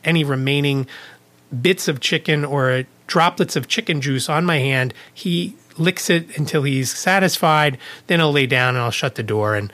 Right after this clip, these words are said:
I'll say night-night to him and Jane will say night-night to him. Then I hang up the call with Jane. I go and get my berries and usually watch something on T V. So she was out. I recorded this video and I'm gonna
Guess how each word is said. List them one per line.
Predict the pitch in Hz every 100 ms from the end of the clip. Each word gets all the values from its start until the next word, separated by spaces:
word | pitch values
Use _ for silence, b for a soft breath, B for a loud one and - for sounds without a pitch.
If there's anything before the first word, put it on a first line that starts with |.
| B B
I'll | 160
say | - 139
night-night | 120 123 113 110
to | 127
him | 117 110
and | 107
Jane | 123 127
will |
say | - -
night-night | 113 113 113 104
to | - 110
him. | 110 B B B B _
Then | 254
I | 233 202 185 - -
hang | - 175
up | 170
the | 165
call | - 151 135
with | 127
Jane. | 196 208 185
I | 143
go | 123 143 139 135
and | 123
get | 131
my | 160 175
berries | 151 156 147 135
and | 135 131
usually | 131 139
watch | 117 117 110
something | - 95 120 98
on | 90
T | -
V. | 101 90 82 B B B B B B B -
So | 202
she | 156 285
was | 262 170
out. | 156 143 147 _ _ _ _ _ 160
I |
recorded | 165 160 247 247 175
this | 165 -
video | 151 143 139
and | 139
I'm | 160
gonna | 165 208 170